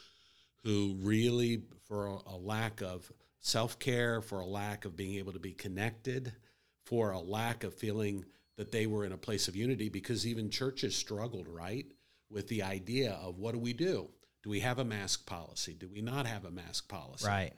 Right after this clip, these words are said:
Speaker 1: Do we, we had division of, should we get the booster shot? Should we not get the booster shot?
Speaker 2: Yeah.
Speaker 1: So even their, their picture of church as being a place of unity was impacted
Speaker 2: Wow.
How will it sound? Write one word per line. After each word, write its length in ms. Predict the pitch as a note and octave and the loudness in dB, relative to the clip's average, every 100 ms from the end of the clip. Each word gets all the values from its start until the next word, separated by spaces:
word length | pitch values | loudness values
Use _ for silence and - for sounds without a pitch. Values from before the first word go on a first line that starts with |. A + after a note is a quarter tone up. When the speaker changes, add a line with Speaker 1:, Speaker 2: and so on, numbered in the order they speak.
| - - - - | -16 -20 -20 -8
Speaker 1:
Do 220 | G2 B2+ D#3+ | 6 8 10
we, 340 | B2+ G#2+ - - | 8 2 -2 -4
we 140 | B2 | 2
had 320 | A#2 A2+ - | 2 2 -2
division 540 | A2+ G#2+ A#2 A#2 B2+ A#2 | -2 0 2 2 2 2
of, 180 | A2 G#2+ | 0 0
should 360 | - D#3 C3 | 2 2 2
we 120 | B2+ B2+ | 0 0
get 320 | G#2+ G#2+ - | 0 -4 -4
the 60 | G#2+ | -6
booster 440 | G2+ G2 - F#2 | -2 -2 -2 -2
shot? 280 | - F2+ - | -2 -4 -2
Should 240 | - A2+ | -2 0
we 140 | A2+ A2+ | 0 2
not 240 | B2+ F#3 | 2 2
get 200 | E3 C#3 | 2 0
the 60 | G2+ | 0
booster 360 | G2 G2 G2 | -4 -4 -4
shot? 200 | F2+ G2 - - | -4 -6 -6 0
Speaker 2:
Yeah. 160 | A2 | 4
Speaker 1:
So 220 | F#2 D3+ | 6 6
even 320 | C#3+ G3 F3 E3 | 6 4 4 4
their, 240 | C#3 A2+ A2+ | 4 2 -2
their 160 | A#2+ | -6
picture 500 | G#2+ - F#3 - E3 | -4 -2 0 0 0
of 220 | A2 G#2+ - | 0 -2 -4
church 340 | - C#3 C3+ | 0 2 2
as 140 | A2+ | -2
being 220 | F#2+ A2+ A2 | 0 -2 -2
a 40 | |
place 320 | G#2 G2 F#2 | -4 -4 -2
of 100 | F#2+ | -2
unity 460 | G2 C#3 F#3 A2 G2+ | 0 2 2 2 -2
was 240 | G#2+ F#2 | 0 0
impacted 720 | B2 F#3 - E2+ D#2 - - B2 | 0 -2 -4 -6 -6 -12 -12 -12
Speaker 2:
Wow. 480 | G2 F2+ F2 E2+ | -4 0 2 0